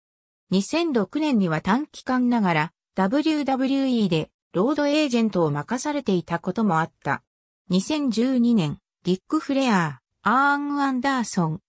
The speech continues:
バリー・ウィンダム及びマネージャーのジェイジェイ ディロンと共に、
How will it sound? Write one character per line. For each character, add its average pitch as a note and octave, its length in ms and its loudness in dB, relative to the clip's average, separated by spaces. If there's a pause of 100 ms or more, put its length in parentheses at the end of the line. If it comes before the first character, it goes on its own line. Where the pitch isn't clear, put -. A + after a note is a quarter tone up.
(140)
バ E3 140 0
リ D4 240 0
ー・ - 20 0
ウ D4 40 0
ィ D4+ 160 0
ン C#4+ 40 -2
ダ C#4 160 0
ム G3+ 200 2
及 G#3 220 4
び G3 140 2
マ F3 120 2
ネ C4 220 0
ー - 20 -6
ジ C4+ 100 -4
ャ C4 120 0
ー - 20 -
の A#3+ 120 0
ジ G3 120 0
ェ C#4+ 140 2
イ - 20 -6
ジ A#3+ 140 -6
ェ D4+ 100 -2
イ C#4+ 40 -2
デ C#4+ 100 -2
ィ C#4+ 60 -2
ロ A#3 140 4
ン G3 100 4
と D#3+ 140 -4
共 E3 300 -2
に、 D#3+ 200 -4